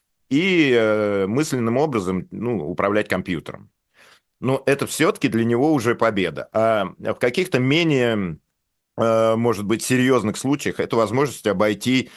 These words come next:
э, поврежденный или погибший, э, участок мозга или там еще что-то. Там, э,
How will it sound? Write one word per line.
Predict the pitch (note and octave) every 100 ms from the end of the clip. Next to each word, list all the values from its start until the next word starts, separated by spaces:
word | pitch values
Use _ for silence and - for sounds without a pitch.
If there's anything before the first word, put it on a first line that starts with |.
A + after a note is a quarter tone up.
| - - -
э, | - G#2+ G#2 G2+ G2 F#2 F2+
поврежденный | A#2 A2 G#2+ F#2+ B2+ B2 G#2 G2+ F#2+
или | - A2 G2
погибший, | G2 G#2+ G#2 A#2 - G2+ F#2 F2+ E2+ _ -
э, | G#2+ F#2+ F2 E2 E2 D#2
участок | D2+ - G#2+ - -
мозга | G2+ G2+ G2 D#2+ D#2+ D#2
или | - A2 A2
там | G#2+ G#2
еще | - A#2+
что-то. | - F#2+ - - _ _
Там, | E3+ G#3+ G3 -
э, | A#2+ A#2+